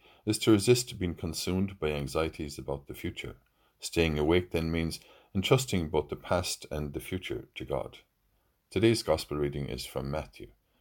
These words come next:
Jesus said to his disciples, "Stay awake, because you do not know the day when your master is coming." You may be quite sure of this, that if the householder had known at what time of the night the burglar would come,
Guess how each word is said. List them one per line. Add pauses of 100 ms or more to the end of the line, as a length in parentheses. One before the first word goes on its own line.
(240)
Jesus
said
to
his
disciples, (240)
"Stay
awake,
because
you
do
not
know
the
day (300)
when
your
master
is
coming." (340)
You
may
be
quite
sure
of
this, (360)
that
if
the
householder
had
known
at
what
time
of
the
night
the
burglar
would
come,